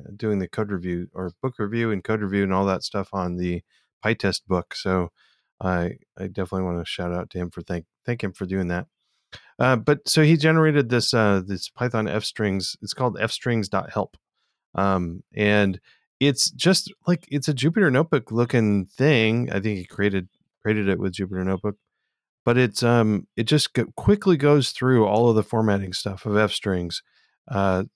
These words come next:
and there's a little bit of explanation, but it just sort of ha-, sh-, exactly shows you, you know, what the syntax is and what the output is, uh, really concisely. Uh, this is a nice, nice run through of,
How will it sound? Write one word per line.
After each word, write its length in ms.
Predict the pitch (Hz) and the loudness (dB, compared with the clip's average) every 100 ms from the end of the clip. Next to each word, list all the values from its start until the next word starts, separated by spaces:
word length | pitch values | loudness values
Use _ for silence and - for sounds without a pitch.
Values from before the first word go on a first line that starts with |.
| - | -6
and 180 | 117 104 | -2 2
there's 160 | 104 104 | 2 2
a 60 | |
little 260 | 98 147 165 | 2 4 4
bit 140 | 156 | 2
of 80 | 139 | 2
explanation, 800 | 143 - 131 123 131 131 143 127 | 2 0 -2 0 2 0 0 0
but 140 | 113 | 2
it 140 | 110 107 | 0 0
just 300 | 120 - - | -2 -2 -2
sort 180 | 117 110 | -2 -2
of 160 | 101 _ _ _ - | -2 _ _ _ -10
ha-, 200 | 110 110 | -8 -8
sh-, 180 | - 104 - | -8 -6 -4
exactly 580 | 98 98 104 107 - 104 | -6 -2 0 0 -4 -6
shows 340 | - 110 104 | -2 0 2
you, 340 | 107 104 104 104 _ _ _ _ _ - | 2 2 2 -2 _ _ _ _ _ -10
you 140 | - | -4
know, 140 | 92 90 | 0 0
what 160 | 92 | -2
the 100 | - | -4
syntax 480 | - 98 92 92 - | -4 -2 0 -2 -2
is 180 | 98 101 | -2 -2
and 140 | 90 | -2
what 140 | 90 90 | -2 -2
the 80 | 98 | -2
output 340 | 120 - 90 | -2 -4 -4
is, 300 | 90 87 - | -2 -4 -6
uh, 280 | 87 87 87 | -8 -8 -8
really 300 | 95 117 98 | -8 -6 -8
concisely. 840 | - 95 - 95 101 - 95 82 82 _ | -10 -12 -10 -8 -8 -8 -10 -10 -12 _
Uh, 240 | 92 87 87 _ _ | -12 -12 -14 _ _
this 300 | 104 98 - | -12 -8 -8
is 80 | - | -6
a 80 | 92 | -6
nice, 380 | 90 87 - - _ _ - | -6 -6 -10 -14 _ _ -4
nice 220 | 151 - | -2 2
run 160 | 104 101 | 0 0
through 240 | - 101 | 0 -2
of, 160 | 92 | -4